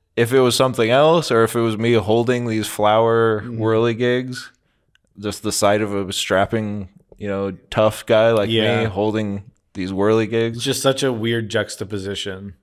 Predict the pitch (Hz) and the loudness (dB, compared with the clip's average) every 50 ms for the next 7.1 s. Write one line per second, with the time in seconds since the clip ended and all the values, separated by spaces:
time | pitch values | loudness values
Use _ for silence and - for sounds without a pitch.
0 | _ _ _ _ - 110 117 110 107 107 107 110 110 110 110 120 117 113 107 104 | _ _ _ _ -6 -4 -2 -2 -2 -2 -2 0 0 -2 0 0 -2 0 0 -2
1 | 104 104 104 101 101 101 101 95 101 95 - - 107 107 107 107 104 98 104 107 | -2 -4 -4 -6 -8 -8 -10 -10 -12 -12 -12 -10 -10 -10 -8 -8 -10 -10 -10 -8
2 | 104 107 101 - - - - - - - 110 104 107 104 101 98 - - 107 104 | -8 -8 -10 -12 -14 -16 -16 -14 -10 -6 -4 -4 -4 -4 -4 -6 -6 -4 -2 -2
3 | 101 - - 113 139 156 156 147 - - 117 123 127 - - 156 147 139 139 123 | -2 0 0 0 2 2 2 2 2 4 4 2 2 0 0 2 2 4 4 2
4 | 113 120 120 110 101 101 95 - - 127 123 117 107 98 92 - - - _ _ | 2 2 0 0 0 0 -2 -2 -4 -2 -2 -2 -4 -6 -8 -12 -16 -20 _ _
5 | _ _ _ _ _ _ _ _ _ _ - - - - - - - 85 101 95 | _ _ _ _ _ _ _ _ _ _ -20 -20 -20 -20 -20 -20 -14 -10 -8 -8
6 | 87 90 87 87 85 98 98 98 98 98 95 92 87 90 87 90 95 95 90 85 | -6 -6 -8 -6 -6 -4 -2 -2 -2 -2 -4 -6 -6 -8 -8 -8 -8 -8 -8 -10
7 | 85 87 | -10 -12